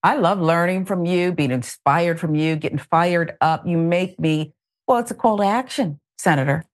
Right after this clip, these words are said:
That's who you are. I do wanna give, uh, the viewers an opportunity to respond because they're already weighing in about our first story.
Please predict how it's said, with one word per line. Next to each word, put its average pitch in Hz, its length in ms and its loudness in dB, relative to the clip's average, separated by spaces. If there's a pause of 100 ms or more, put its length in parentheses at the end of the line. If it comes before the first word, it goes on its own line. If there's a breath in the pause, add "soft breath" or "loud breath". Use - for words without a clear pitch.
That's 208 260 2
who 226 140 2
you 170 220 2
are. 180 440 -2 (320)
I 170 220 2
do 190 300 0
wanna 233 220 2
give, 185 360 0 (380)
uh, 170 160 2
the 160 120 -4
viewers 180 440 0 (360)
an 180 80 0
opportunity 151 640 0
to - 160 -4
respond 156 640 0
because 143 280 -2
they're 131 140 2
already 131 280 -2
weighing 131 280 0
in 220 260 -2 (360)
about 156 120 4
our 151 80 0
first 175 300 0
story. 190 320 0